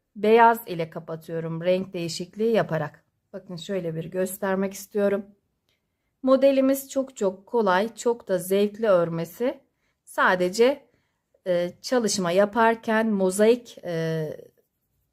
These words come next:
desenlerinde, özellikle mozaik tığ işinde her zaman aynı yönden başlıyoruz ve sıranın sonunda ipi kesiyoruz arkadaşlar. Bunlardan çok güzel wow çantalar yapabilirsiniz. Clutch çantalar,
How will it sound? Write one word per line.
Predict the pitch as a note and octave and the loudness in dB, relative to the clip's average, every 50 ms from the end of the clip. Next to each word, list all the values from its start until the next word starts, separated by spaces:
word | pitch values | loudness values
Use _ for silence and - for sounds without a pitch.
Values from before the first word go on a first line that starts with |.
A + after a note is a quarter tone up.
| _ _ - | _ _ -4
desenlerinde, | G3 G3 F#3+ F#3+ G3 G#3 F#3+ F3+ F3 E3+ E3 E3 E3 D#3+ E3 | 0 0 0 2 2 2 2 2 4 2 2 0 0 0 -2
özellikle | - F3 E3+ E3 F#3+ F#3 F3+ F#3+ G3+ G3+ - E3+ E3 | -2 -2 -2 -2 -2 -2 0 -2 -4 -6 -6 -8 -6
mozaik | E3 E3 E3 E3 E3 F#3 F#3 F#3+ G#3 G3+ - - | -6 -4 -6 -4 -2 0 2 2 0 -2 -6 -10
tığ | - F#3+ F3+ D#3+ | -8 -6 -6 -6
işinde | D#3+ E3 D#3+ - F3+ E3 E3 E3 F#3+ A3+ C#4 F4 - _ _ _ _ _ _ _ _ | -6 -6 -8 -8 -6 -6 -2 0 0 0 0 -2 -6 _ _ _ _ _ _ _ _
her | _ - D4+ D4+ D4+ C4+ | _ 4 6 6 6 4
zaman | A3+ G#3+ A3 G#3 A3+ B3+ C4 B3 B3+ | 4 2 2 2 4 2 0 0 2
aynı | - A#3 A#3+ B3 B3 A3+ G#3 F#3+ | 4 6 6 6 4 4 2 2
yönden | F3+ F3 E3 D#3+ D#3+ D#3+ D#3 D3+ D3+ D#3 D#3 | 2 2 2 2 0 0 0 -2 -2 -2 -2
başlıyoruz | E3+ F#3 A3 B3 - - - A#3 A3+ A3 A3 A3+ A#3 B3+ - - _ _ _ _ _ _ _ - | 0 0 0 -2 -4 -6 -4 -2 0 2 2 2 0 0 -2 -10 _ _ _ _ _ _ _ -8
ve | G3+ | -8
sıranın | G#3 - - C#4+ C4 A#3 G3+ F3 F3+ | -6 -2 2 4 4 4 4 2 0
sonunda | F3+ - - A#3+ A3+ G3 F3+ F3+ F#3 B3 | -2 -2 0 0 2 2 2 0 0 -2
ipi | C4 - G#3 G#3+ - - B3 | -2 -2 -4 -6 -6 -8 -8
kesiyoruz | - - G3 F#3+ F#3+ - F#3 E3 D#3 D3+ D3 C#3+ | -4 -2 -2 -2 -2 -2 -2 -2 -2 -2 -4 -4
arkadaşlar. | C#3+ D3 D#3 - D#3+ D3+ D3+ - - - C#3+ - - _ - - - - - - - _ _ _ _ _ _ _ _ - | -4 -4 -6 -6 -6 -6 -4 -4 -6 -8 -8 -10 -12 _ -16 -16 -14 -14 -16 -20 -20 _ _ _ _ _ _ _ _ -4
Bunlardan | C#4 C4+ B3+ A3 F#3+ F3 E3+ E3 F#3 G3+ A#3 A3+ | 0 2 4 4 4 4 4 4 2 2 2 0
çok | - - A#3+ A3+ A3+ - | -2 -4 -4 -4 -4 -6
güzel | - G3 F3 F#3 F#3 F3 F#3 G3+ G#3+ | -12 -12 -6 0 2 2 4 4 2
wow | A3 G3+ E3+ E3 F3+ F#3 G3+ G3 F#3 E3+ E3 | 0 -2 -4 0 2 2 2 2 0 -4 -6
çantalar | - - G3+ G3 G3+ F#3+ F#3+ - F3+ D#3+ E3 F3 G3 G#3 | -6 -4 -4 -2 -2 -4 -4 -4 -4 -2 0 0 0 0
yapabilirsiniz. | G#3 F#3+ F3+ F3+ - G3+ F#3 F3+ F3 F3 F#3 F#3+ F3+ - - F3 E3 D#3+ D#3+ D#3+ - - | 0 0 -2 -2 -4 -6 -8 -6 -4 -2 -2 -2 -2 -2 -6 -6 -4 -4 -6 -8 -12 -10
Clutch | F#3+ F#3 F#3 F#3 G3 G3 | -4 -2 -2 -2 -2 -4
çantalar, | - G3 F3+ E3+ E3+ E3 - E3 D#3+ E3 F3+ G3+ G#3 G#3 | -6 -6 -6 -6 -6 -6 -6 -4 0 2 2 2 2 0